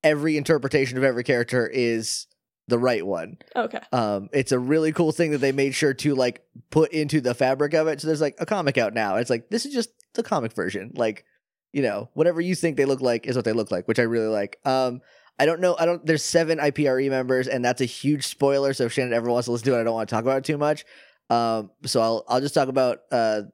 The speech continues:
Speaker 1: th-, the main three. Uh, Magnus is obviously Goofy.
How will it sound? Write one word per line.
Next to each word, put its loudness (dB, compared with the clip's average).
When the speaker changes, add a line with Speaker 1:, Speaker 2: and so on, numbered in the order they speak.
Speaker 1:
th-, -20
the -10
main -4
three. -4
Uh, 2
Magnus 0
is 0
obviously 0
Goofy. 0